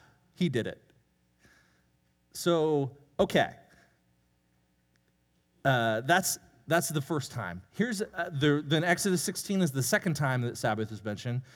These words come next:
Here's the third time. It's this little passage in the Old Testament called the Ten Commandments. Have you heard of this? I feel, I feel like I could go into a room of people who have never heard of Jesus, don't know the Bible, and I'd be like, "The Ten Commandments," and be like, "Yeah, okay, I've heard of those.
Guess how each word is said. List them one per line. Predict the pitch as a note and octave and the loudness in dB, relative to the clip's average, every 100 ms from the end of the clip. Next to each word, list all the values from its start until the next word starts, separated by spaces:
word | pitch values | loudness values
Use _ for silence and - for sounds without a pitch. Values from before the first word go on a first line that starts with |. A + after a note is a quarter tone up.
| - - | -20 -10
Here's | - C#4+ B3 | -2 -2 0
the | D3 | 0
third | F#3+ E3 C#3+ | 4 4 2
time. | B2 A#2 | 0 0
It's | A2 | -2
this | D3 C3+ | -4 -4
little | A3 F4+ G#4 A4 | -2 2 2 4
passage | A3 G3+ G3 G#3 F#3 | 2 2 2 -2 2
in | |
the | E3+ | 2
Old | D3 D3 | 2 2
Testament | C#3+ B2 - C3 | 0 -4 -2 -6
called | - A#2 A#2 A2+ - _ | -2 0 0 -4 -14 _
the | F#2 | -14
Ten | - A2+ A#2+ | -2 0 0
Commandments. | A2 G#2+ E2 D2+ C2 - - - _ _ _ | -2 -4 -6 -10 -14 -14 -14 -14 _ _ _
Have | F2+ | -12
you | F2+ | -8
heard | G2+ | -6
of | A2+ | -2
this? | D#3+ - - - _ _ _ _ _ - - F#3 | -4 -4 -12 -16 _ _ _ _ _ -20 0 0
I | |
feel, | A3+ C#4 | 2 4
I | G#3 | 4
feel | - C#4 | 6 6
like | B3+ | 6
I | A3+ | 4
could | G#3+ | 2
go | G#3 G3+ | 4 4
into | F#3+ F3+ | 4 6
a | |
room | D3+ D#3 | 6 4
of | C#3+ | 2
people | D#3 D#3 | 0 0
who | C3+ C#3+ B2 | 2 4 4
have | A2+ | 2
never | B2 B2 C3 C3 A#2+ - _ | 4 4 4 0 -2 -6 _
heard | D3 C#3 C#3 | -2 0 0
of | A#2 | -2
Jesus, | A2 C#3 B2+ C3 A#2 | -2 -2 0 -2 -2
don't | C3 B2 | -4 -2
know | B2 | -2
the | B2 | -2
Bible, | A2+ A2+ B2 A#2+ | 0 0 0 0
and | A#2+ | 0
I'd | |
be | C3 | 0
like, | C3 C3 | 0 0
"The | |
Ten | C#3 D3+ C#3+ | -2 -2 0
Commandments," | C#3 C3+ B2 A2 | 0 2 0 -4
and | B2 | -4
be | A#2+ | -2
like, | A#2 - _ - | -2 -4 _ -4
"Yeah, | A#4 G4 | 0 2
okay, | G4+ G3 | 0 -2
I've | C4+ | -2
heard | - A#2 | -4 -6
of | |
those. | B2 F#3 | -6 -6